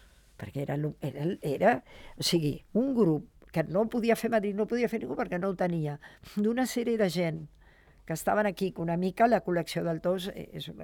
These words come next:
encara ho amplia més, però en aquell moment era la gent que ens havíem anat fora, que tots han tingut carreres brutals, però, però independents de, d'aquí, absolutament. I, molt bèstia, això, molt bèstia.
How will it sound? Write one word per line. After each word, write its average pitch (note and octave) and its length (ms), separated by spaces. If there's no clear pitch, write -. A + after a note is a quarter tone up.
encara E3+ 240
ho F3 100
amplia E3 380
més, D3 260
però E3+ 140
en D#3+ 80
aquell E3 180
moment G3 380
era F3+ 160
la E3+ 160
gent G3+ 160
que G3+ 80
ens D#3+ 80
havíem D#3 240
anat D3+ 240
fora, D3 240
que D3+ 140
tots C#3+ 260
han E3+ 140
tingut D#3 320
carreres D#3 480
brutals, E3+ 460
però, D#3+ 100
però D#3 160
independents C3 760
de, E3 220
d'aquí, D#3+ 300
absolutament. D#3+ 720
I, - 80
molt B2+ 180
bèstia, C#3 460
això, - 160
molt E3 240
bèstia. - 560